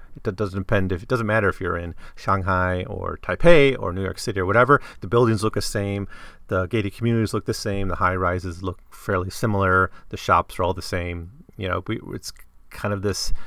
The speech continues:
you know, city by, by franchise almost. So it's kind of bleak.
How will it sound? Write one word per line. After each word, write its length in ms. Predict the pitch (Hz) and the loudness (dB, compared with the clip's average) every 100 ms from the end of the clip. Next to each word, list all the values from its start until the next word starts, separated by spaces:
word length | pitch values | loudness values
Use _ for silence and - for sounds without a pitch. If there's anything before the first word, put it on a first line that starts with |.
| - - - - - - | -6 -20 -20 -20 -20 -10
you 100 | 120 | -4
know, 80 | 98 | -4
city 400 | - - 127 113 | 0 2 4 4
by, 640 | 101 95 92 90 87 90 - - - | 6 6 6 4 2 -2 -2 -4 -4
by 120 | - | -4
franchise 580 | - 104 113 - - - | 0 0 0 -2 -4 -6
almost. 300 | - - - - - - - - - - - _ - - - - - - - _ - - _ - _ - - - - _ - - _ - - - - _ - - - - | -10 -10 -10 -8 -8 -8 -10 -18 -20 -20 -20 _ -20 -20 -20 -20 -20 -20 -20 _ -20 -20 _ -20 _ -20 -20 -20 -20 _ -20 -20 _ -20 -20 -20 -20 _ -20 -20 -20 -20
So 320 | - - 110 - | -2 2 2 -2
it's 100 | - | 0
kind 160 | - 247 | 6 6
of 60 | |
bleak. 360 | 117 113 139 - | 6 2 0 -4